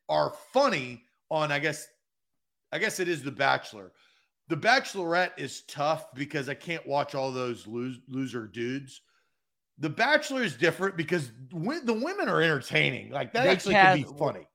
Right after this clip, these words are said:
Speaker 2: they cast such a perfect blend of, like, there's, like, four really good guys that are qualified. Then there's, like, eight guys that are just completely cringe. And then there's your D-bags that are just, like, everything they say makes you wanna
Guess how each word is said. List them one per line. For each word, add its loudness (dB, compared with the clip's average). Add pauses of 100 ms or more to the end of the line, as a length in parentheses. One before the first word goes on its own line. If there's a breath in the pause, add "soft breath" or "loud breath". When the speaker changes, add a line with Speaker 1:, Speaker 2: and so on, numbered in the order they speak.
Speaker 2:
they 0
cast -2
such -2
a -4
perfect -6
blend -2
of, 0
like, -2
there's, -6
like, -4
four 0
really -2
good -4
guys 4
that -4
are -4
qualified. 2 (360 loud breath)
Then 0
there's, -2
like, -2
eight -6
guys 0
that -4
are -8
just -10
completely -8
cringe. -2
And 0
then 2
there's -4
your -8
D-bags 0
that -2
are -4
just, -8
like, -2
everything -4
they -2
say -6
makes -4
you -8
wanna -4